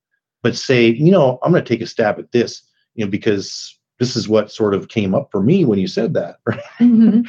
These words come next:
Speaker 2: Yeah,
Speaker 1: That's
Speaker 2: those are all
Speaker 1: much more
Speaker 2: solving
Speaker 1: honest
Speaker 2: skills,
Speaker 1: and
Speaker 2: yeah.
Speaker 1: interesting to me than, than,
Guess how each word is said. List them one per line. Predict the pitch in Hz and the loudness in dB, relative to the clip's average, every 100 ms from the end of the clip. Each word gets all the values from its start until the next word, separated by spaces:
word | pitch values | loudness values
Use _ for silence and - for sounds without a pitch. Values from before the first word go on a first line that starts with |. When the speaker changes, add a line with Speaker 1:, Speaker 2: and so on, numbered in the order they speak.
| 311 | 0
Speaker 2:
Yeah, | 480 277 190 | 0 -2 0
Speaker 1:
That's | 185 214 | 0 0
Speaker 2:
those | |
are | - | 0
all | 330 | 0
Speaker 1:
much | 247 | 2
more | 214 226 | 2 2
Speaker 2:
solving | 202 160 | 2 2
Speaker 1:
honest | 160 220 175 | 2 2 0
Speaker 2:
skills, | 165 | 0
Speaker 1:
and | |
Speaker 2:
yeah. | 147 | 0
Speaker 1:
interesting | 185 220 - 143 127 | 0 0 0 0 2
to | 123 | 2
me | 127 180 156 | 4 4 2
than, | 117 113 110 117 | 0 -2 -2 -4
than, | 127 123 | -2 0